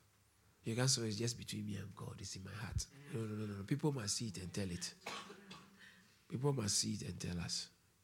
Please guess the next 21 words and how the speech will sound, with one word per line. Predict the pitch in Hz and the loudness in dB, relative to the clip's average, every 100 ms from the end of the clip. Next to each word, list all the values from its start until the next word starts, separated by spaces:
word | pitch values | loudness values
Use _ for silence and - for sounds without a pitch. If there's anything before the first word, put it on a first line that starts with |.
| _ _ - - - - _ _ - - - - - - - - - | _ _ -20 -20 -20 -20 _ _ -20 -20 -20 -20 -20 -20 -20 -14 2
After | 127 135 | 2 4
I | 117 | 2
heard | 117 110 | 2 2
about | 107 98 | 0 -2
your | 95 | -4
faith, | 92 92 95 | -6 -4 -4
and, | 85 87 82 | -2 -4 -4
uh, | - - - - - | -6 -6 -8 -12 6
I | 135 | 8
did | 143 156 | 8 8
not | 170 208 | 8 6
cease | 208 - 156 131 113 - | 6 6 4 2 4 4
to | - 110 - - | 2 -4 -8 -12
pray. | - 117 117 110 - - - - | 0 2 4 2 -2 -12 -14 2
I | 139 | 4
did | 147 | 6
not | 185 | 6
cease | 196 143 | 6 4
to, | 139 127 113 107 - - - | 4 2 2 0 -8 -20 -4
to | 127 - - | -2 -2 8
thank, | 143 139 170 | 8 8 2